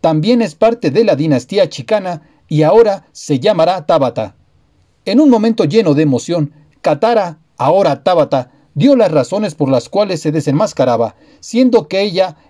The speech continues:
era ya muy conocida en todas las arenas del consejo y por todos los luchadores que la integran. De igual manera, se anunció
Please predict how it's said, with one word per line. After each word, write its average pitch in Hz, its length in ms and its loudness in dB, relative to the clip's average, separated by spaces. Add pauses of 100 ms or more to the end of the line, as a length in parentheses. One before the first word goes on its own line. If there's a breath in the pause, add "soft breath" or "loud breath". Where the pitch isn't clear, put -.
era 220 240 4
ya 175 160 -2
muy 220 200 2
conocida 170 520 -2
en 147 120 0
todas 175 220 2
las 123 180 -2
arenas 147 340 0
del 165 160 -4
consejo 139 580 -2 (240 soft breath)
y 240 180 2
por 151 240 0
todos 185 240 0
los 135 140 0
luchadores 147 540 0
que 160 120 -2
la 143 80 2
integran. 107 520 -4 (640)
De 160 160 -2
igual 254 200 2
manera, 160 640 -2
se - 240 -4
anunció 190 580 -2